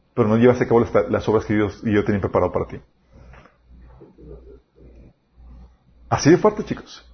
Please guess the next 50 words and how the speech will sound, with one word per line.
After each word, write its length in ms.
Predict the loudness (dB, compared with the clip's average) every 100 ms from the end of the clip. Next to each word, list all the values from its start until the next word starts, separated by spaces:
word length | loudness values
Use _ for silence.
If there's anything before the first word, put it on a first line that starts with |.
| -4
¿Y 80 | 0
qué 80 |
hace 100 | 2 2
el 60 |
Señor? 420 | 2 2 0 -4 -20 _ _ -4
Te 100 | -2
pone 340 | 0 2 2 2
en 100 | 2
el 120 | 2
horno, 360 | 2 -2 -12 _
donde 400 | 2 4 2 -2 -20 _ -2
tú 80 |
estás, 160 | 0 0 2
sientes 240 | 0 2
que 60 | 2
te 100 | 2
estás 160 | 2 4
ahogando. 340 | 4 0 -6 -12 -16 -18 -20 -14 -10 -2 4 4 2 -10 0
Y 60 | 4
el 60 |
Señor, 260 | 6 6 4
"Acuérdate 380 | 4 2 4 4
de 40 |
lo 80 | 2
que 80 | 2
te 100 | 2
dije, 140 | 4
la 60 | 4
abrazada, 400 | 4 4 4 4
hijo, 160 | 2
la 80 | 4
abrazada. 540 | 2 4 6 6 4 -2 -2 0
Aplica 380 | 0 2 2 2
lo 80 | 2
que 80 |
te 100 | 2
dije". 400 | 2 4 2 0 -6 -8 -8 -6
<laughs> 720 | -2 -2 0 0 2 2 0
"Señor, 340 | -2 2 4 4
no 60 | 2
estoy, 220 | 4 4 4 2 6 4 4
esto 200 | 4 4
no 140 | 4
va 80 | 2
a 80 | 4
práctica, 260 | 0 2
no 120 | 4
va 80 | 6
a 100 | 6
práctica". 440 | 4 0 -2 -6